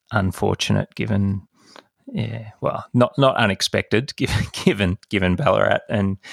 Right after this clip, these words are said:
given the wind that sort of picks up around Lake Wendouree, but a little bit unfortunate for my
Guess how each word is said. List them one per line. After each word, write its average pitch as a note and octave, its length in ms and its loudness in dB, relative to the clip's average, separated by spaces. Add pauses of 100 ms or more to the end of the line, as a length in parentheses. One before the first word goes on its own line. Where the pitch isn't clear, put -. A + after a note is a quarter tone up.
(240)
given F#2+ 220 2
the F2 80 4
wind G2 280 4
that - 180 0
sort G#2 160 0
of - 80 -6
picks - 220 -4
up G2+ 140 -4
around G2 280 0
Lake G2+ 180 0 (120)
Wendouree, F#2+ 460 2
but - 120 0
a - 80 2
little G2 200 4
bit G2 120 0
unfortunate G2 640 0
for A2 100 -4
my G2 420 0